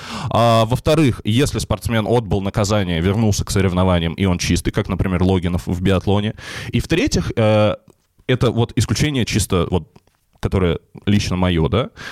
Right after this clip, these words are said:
если спортсмен сделал какой-то красивый жест искренне, пытался все объяснить. Например, когда у Маши Шараповой обнаружили Мельдоний, она созвала пресс-конференцию и честно все рассказала.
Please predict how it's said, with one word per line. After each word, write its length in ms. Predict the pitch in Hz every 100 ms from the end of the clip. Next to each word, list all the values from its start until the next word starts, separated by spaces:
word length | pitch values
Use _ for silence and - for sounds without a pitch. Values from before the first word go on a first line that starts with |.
| -
если 260 | 113 160 165
спортсмен 560 | - 135 - 185 277 247
сделал 440 | 123 104 127 170 139
какой-то 300 | 120 139 135
красивый 560 | - 123 - 151 107
жест 400 | 95 123 240 - -
искренне, 440 | 107 - 92 80
пытался 300 | - - 156
все 140 | - 107
объяснить. 420 | 90 95 - 80
Например, 240 | 82 113
когда 200 | - 113
у 40 | 113
Маши 240 | 113 -
Шараповой 360 | 117 110 92 90
обнаружили 420 | 82 98 104 90
Мельдоний, 540 | 90 92 101 208 113 - - - -
она 160 | 101
созвала 380 | 113 98 104 117
пресс-конференцию 920 | - 95 - 92 110 208 226 - 82
и 120 | - -
честно 280 | 160 -
все 140 | 117 135
рассказала. 540 | 123 101 95 78 -